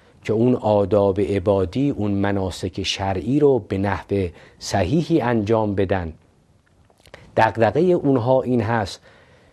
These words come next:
که در وادی آداب عبادی کم نیارن، کم نگذارن.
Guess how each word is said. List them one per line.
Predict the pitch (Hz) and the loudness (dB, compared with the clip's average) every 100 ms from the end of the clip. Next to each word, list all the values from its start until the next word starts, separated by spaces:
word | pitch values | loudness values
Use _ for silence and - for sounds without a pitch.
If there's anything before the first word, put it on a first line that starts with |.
| _ _ | _ _
که | - | -4
در | 95 104 104 95 _ _ _ _ _ _ _ _ _ 82 | 0 2 2 -2 _ _ _ _ _ _ _ _ _ -12
وادی | 90 107 98 95 110 139 | 0 2 2 0 2 4
آداب | 135 104 101 98 104 98 98 | 4 2 2 2 2 2 2
عبادی | 95 95 98 95 104 98 92 135 | 2 2 -2 0 2 2 0 -4
کم | 139 - 123 127 123 143 | -4 -4 0 0 2 2
نیارن، | 170 151 123 113 92 | 2 2 2 0 -2
کم | - - 107 107 120 | -8 -2 0 0 0
نگذارن. | 156 151 127 120 110 98 | 2 0 2 2 2 0